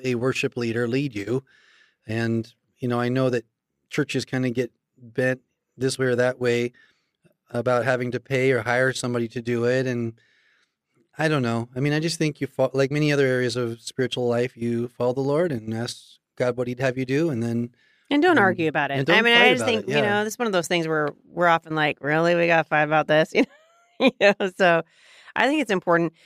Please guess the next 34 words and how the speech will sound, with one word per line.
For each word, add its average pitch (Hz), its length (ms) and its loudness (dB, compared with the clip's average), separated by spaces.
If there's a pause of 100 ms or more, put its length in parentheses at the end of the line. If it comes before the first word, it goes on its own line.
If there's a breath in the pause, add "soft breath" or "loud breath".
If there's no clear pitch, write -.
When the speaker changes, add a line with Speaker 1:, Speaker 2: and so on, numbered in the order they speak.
(180 soft breath)
Speaker 2:
You 247 80 4
know, 254 100 6
I, 254 140 6 (100)
and 262 280 4
it, 233 180 -2
it 240 140 0
kind 277 180 2
of, 254 100 0 (200)
it, 220 260 -2
it 233 60 0
kind 277 180 -2
of 233 60 0
brings 214 220 2
us 190 120 -4
back 175 200 2
to 180 100 -2
why 165 180 6
are 170 60 2
we 170 60 0
doing 160 120 0
this 151 140 -4
thing 151 140 0
in 143 60 -2
the 139 60 -6
first - 240 -6
place? - 300 -6
We're 170 80 0
doing 196 260 2
it 170 120 2
because 160 200 -6
we 147 80 0
wanna 151 240 0
give 143 240 -2
praise 143 480 -4